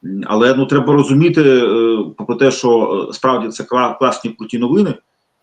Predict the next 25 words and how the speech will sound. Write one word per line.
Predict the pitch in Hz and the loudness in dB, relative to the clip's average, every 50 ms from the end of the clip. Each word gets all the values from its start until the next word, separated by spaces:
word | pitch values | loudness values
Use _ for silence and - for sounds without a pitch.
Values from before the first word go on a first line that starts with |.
| _ _ _ _ _ - | _ _ _ _ _ -12
ну, | - 123 113 - - | -10 -10 -10 -6 -4
поки | - 156 160 - 180 | -2 -2 0 0 -2
що | 147 - - 147 139 | -4 -4 -6 -8 -8
це, | - - 151 147 143 139 131 135 | -4 -2 0 2 2 4 4 2
знову | 110 113 139 143 131 | 2 2 2 2 0
ж | 120 - | 0 -2
таки, | - 113 - 117 110 | -6 -10 -10 -8 -8
тактичний | - 127 - - 139 127 107 - - - - | -8 -8 -2 0 0 0 0 -2 -8 -14 -18
хід. | - - 110 - _ _ _ _ _ _ _ _ _ _ _ _ _ _ _ _ _ | -18 -20 -20 -20 _ _ _ _ _ _ _ _ _ _ _ _ _ _ _ _ _
Це | _ | _
тактичний | - - - 117 107 - 107 107 - | -20 -12 -8 -8 -6 -6 -6 -8 -6
хід, | - 185 190 - | -6 -6 -6 -6
і, | - 92 85 | -6 -6 -6
е, | 82 - - - - - - - - - - - - | -8 -10 -12 -16 -18 -18 -18 -18 -18 -18 -20 -12 -8
так | - 98 104 - | -8 -8 -6 -6
чи | - 110 | -8 -4
інакше, | 110 127 143 - - 113 | -2 0 -2 -2 -4 -8
при | 104 - - | -10 -10 -12
всій | 101 - - 120 110 | -12 -10 -8 -8 -6
повазі, | 110 107 104 107 104 101 95 - 92 | -4 0 0 2 2 0 -2 -4 -6
глибокій | - 107 110 113 110 107 - 107 | -6 -2 -2 0 0 -2 -4 -8
повазі | - 101 95 92 87 87 85 - - _ _ _ _ _ _ _ _ _ _ _ _ _ _ _ _ _ _ _ _ | -8 -4 -4 -2 -2 -4 -6 -10 -16 _ _ _ _ _ _ _ _ _ _ _ _ _ _ _ _ _ _ _ _
до | 113 107 | -2 0
наших | 113 113 110 - 101 - - | 0 0 0 -4 -8 -10 -6
військ | 113 110 104 90 - - - _ | -4 -4 -4 -4 -6 -10 -20 _